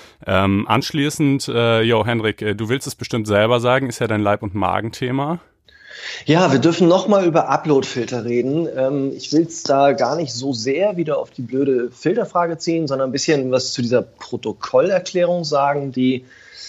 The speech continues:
Speaker 2: ähm, die Bundesregierung bei der Abstimmung abgegeben hat und, ähm, darüber, wie es jetzt so weitergehen könnte.
Speaker 1: Und, äh, dann direkt im Anschluss, äh, kommt die gerade schon erwähnte Böhmermann-Klage gegen, äh, Angela Merkel und warum die keinen Erfolg hatte.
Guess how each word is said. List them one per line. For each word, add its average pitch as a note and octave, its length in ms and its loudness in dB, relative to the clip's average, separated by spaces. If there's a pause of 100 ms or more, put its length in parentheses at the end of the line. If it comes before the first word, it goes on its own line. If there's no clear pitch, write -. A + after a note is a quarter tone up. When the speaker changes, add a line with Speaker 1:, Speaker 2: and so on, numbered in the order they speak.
(160)
Speaker 2:
ähm, B2 220 2
die A#2 80 -2
Bundesregierung B2+ 520 2
bei A2+ 60 -2
der G#2 120 -4
Abstimmung A#2+ 540 -2
abgegeben A#2+ 480 0
hat D3+ 200 -2
und, B2 300 0
ähm, B2 200 0
darüber, A#2 320 0
wie A#2+ 60 0
es A#2 120 -4
jetzt A#2+ 160 -4
so A#2 300 -2 (400)
weitergehen G#2 420 0
könnte. G#2 340 -6 (300)
Speaker 1:
Und, B2+ 300 2
äh, B2 160 2
dann B2+ 320 2
direkt C#3+ 280 -2
im C3 60 -2
Anschluss, C#3 560 -4
äh, C3+ 160 -2
kommt C3+ 280 -6
die C3 80 -6
gerade B2 280 0
schon A#2+ 220 -4
erwähnte G#2+ 800 0
Böhmermann-Klage B2+ 1200 0
gegen, G2+ 520 -2
äh, F2+ 40 -6
Angela F#2 600 -4
Merkel A2 720 -2
und A#2 240 -4
warum G2+ 220 -2
die F#2 80 -8
keinen G2 400 -8
Erfolg B2 400 -6
hatte. F3+ 280 -2